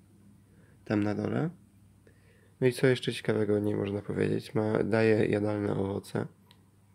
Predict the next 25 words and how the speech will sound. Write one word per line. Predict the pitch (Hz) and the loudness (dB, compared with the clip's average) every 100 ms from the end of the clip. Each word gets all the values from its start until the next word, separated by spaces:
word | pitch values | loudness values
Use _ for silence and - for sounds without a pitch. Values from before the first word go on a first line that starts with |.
| _ _ _ _ - _ _ _ _ _ _ _ _ _ _ _ - | _ _ _ _ -20 _ _ _ _ _ _ _ _ _ _ _ -8
Dość | 107 127 139 - | 0 2 0 0
dobre. | 107 101 - 117 - _ _ _ _ _ _ _ - _ _ - | 0 2 0 -2 -6 _ _ _ _ _ _ _ -20 _ _ -2
Polecam. | 101 98 - 120 131 147 | 0 0 0 -4 -2 2
No | 143 | 6
i | 147 147 143 | 6 4 2
polecam | 165 156 147 117 | 2 2 4 2
wszystkim | 117 - - 110 | 0 -8 -4 -2
tą | 110 104 | 0 -2
roślinę, | 107 - 107 101 | -4 -4 -4 0
bo | |
jest | 104 - | -2 0
mało | 110 104 | 2 2
wymagająca, | 101 101 104 104 101 101 - - | 0 -2 0 0 0 -4 -4 -2
a | 98 98 | -2 0
dość | 104 101 - | -2 -2 -6
odporna | - - 98 98 98 | -8 -4 -4 -2 -4
jednak. | 98 92 - - _ - - - | -6 -8 -10 -18 _ -20 -14 4
Na | 110 | 4
mróz | 117 123 - | 6 2 0
jest | 113 - | -2 -2
zero | - 104 107 101 | -4 -2 0 -2
od-, | 95 - | -4 -6
zero | 104 107 101 | -4 -2 -2
odporności, | - - 98 98 - - | -4 -4 -2 -2 -4 -2
ale | 101 101 | 0 -2